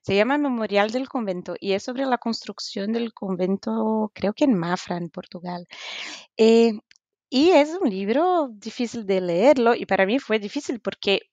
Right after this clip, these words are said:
bueno, está escrito de una manera muy especial, yo era muy joven, pero persistí y cuando llegué al final me enamoré del autor.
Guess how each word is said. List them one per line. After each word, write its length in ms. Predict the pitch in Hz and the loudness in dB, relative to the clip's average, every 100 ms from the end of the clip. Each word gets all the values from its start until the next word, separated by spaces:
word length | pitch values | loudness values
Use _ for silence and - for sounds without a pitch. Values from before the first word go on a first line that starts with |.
| _ _ - | _ _ -2
bueno, 260 | 220 214 | 2 2
está 180 | 180 208 | 2 2
escrito 380 | 190 - 233 220 | 0 0 -2 -2
de 80 | 190 | -2
una 160 | 185 | -6
manera 420 | 185 185 190 190 185 180 - - - | -6 -2 0 0 -2 -8 -16 -20 -14
muy 160 | 196 202 | -8 -6
especial, 680 | 196 - - 202 214 254 214 | -8 -10 -6 2 4 4 2
yo 120 | 196 | -4
era 120 | 226 | -4
muy 160 | 226 208 | -4 -6
joven, 580 | 180 - 240 240 226 320 - | -12 -10 -8 -6 -6 -6 -4
pero 320 | 254 269 277 - _ _ | 2 4 4 0 _ _
persistí 680 | 277 277 320 - - 202 262 | 0 0 -6 -6 -4 -2 -4
y 80 | - | -6
cuando 260 | - 202 233 | -2 -2 0
llegué 240 | 254 202 | 0 2
al 120 | 202 | 0
final 520 | 202 202 175 180 262 320 - - - - - | 0 -4 2 2 2 -4 -14 -20 -20 -12 0
me 200 | 196 202 | 4 4
enamoré 500 | 196 180 170 190 285 | 4 2 0 2 2
del 180 | 208 | 2
autor. 500 | 160 160 - 165 160 | -2 -4 -8 -8 -10